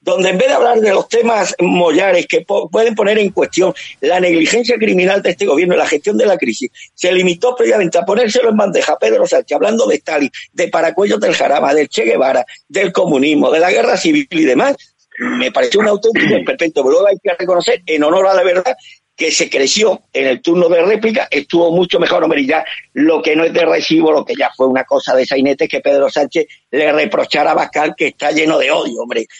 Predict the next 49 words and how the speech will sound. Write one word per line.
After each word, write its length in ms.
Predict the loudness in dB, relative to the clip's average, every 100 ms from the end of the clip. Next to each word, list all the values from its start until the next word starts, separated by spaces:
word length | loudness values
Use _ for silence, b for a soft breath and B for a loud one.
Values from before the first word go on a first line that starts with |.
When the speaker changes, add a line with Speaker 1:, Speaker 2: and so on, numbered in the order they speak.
| -6
Speaker 1:
Lo 160 | -2 0
dice 220 | 0 0
el 100 | 0
Speaker 2:
<laughs> 20 |
Speaker 1:
representante 720 | 0 -2 -4 -4 -4 -2 0
de 80 | 0
un 100 | 0
partido 420 | -2 0 0 0
que 120 | 0
tiene 240 | 0 0 0
como 220 | 0 0
socio 400 | 0 0 -2 -2 _ _
a 160 | -8 -4
Pablito 460 | 0 0 0 0 0
Iglesias, 500 | 2 0 0 -2 0
el 60 |
de 100 | 0
los 180 | 0 -2
escraches, 640 | -4 -2 -2 0 0 -2
Speaker 2:
Sí, 60 | -2
y 180 | -6 -2
a 60 |
Speaker 1:
el 60 | 0
de 80 | 0
los 120 | 0 0
Speaker 2:
Bildu. 120 | 0 0
Speaker 1:
ataques 280 | -2 -2 0
al 120 | 0
rey, 240 | 2 2 2
el 120 | 0
de 100 | 0
las 140 | -2
caceroladas. 520 | -2 -4 -2 0 0 -2 B B
Esto 280 | -6 -2 0
es 60 | 2
lo 80 |
mismo, 220 | 2 0 0
esto 160 | -2
es 80 | -2
tan 180 | -2 -2
esperpéntico 920 | -2 -2 0 -2 -2 -2 -2 -2 -4 _ _ _ -4
como 200 | -2 -2
escuchar 400 | -2 -2 0 0
al 120 | 0
Falete 400 | 0 0 0 0
hablando 280 | 0 2 2
de 100 | 2
nutricionismo, 680 | 0 -2 -2 0 0 -2 -2
Santiago. 440 | -2 0 -2